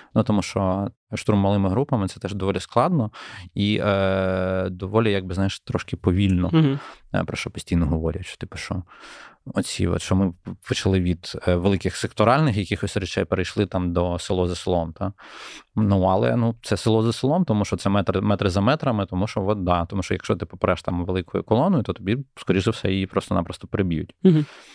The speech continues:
Speaker 1: Тому, да, зараз ми будемо спостерігати за тим, як обидві сторони,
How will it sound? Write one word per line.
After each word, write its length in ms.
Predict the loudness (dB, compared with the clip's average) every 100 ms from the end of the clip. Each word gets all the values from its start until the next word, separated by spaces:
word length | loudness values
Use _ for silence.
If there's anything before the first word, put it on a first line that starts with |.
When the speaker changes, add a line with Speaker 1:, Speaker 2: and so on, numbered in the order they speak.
| -20 _
Speaker 1:
Тому, 340 | 2 4 4 4
да, 260 | 2 2 0
зараз 300 | 2 2 2
ми 80 | 0
будемо 220 | 2 0
спостерігати 560 | 0 -4 0 2 2 -2
за 80 | 0
тим, 220 | 0 2
як 200 | 2 0
обидві 380 | 0 2 2 0
сторони, 440 | 0 0 0 -2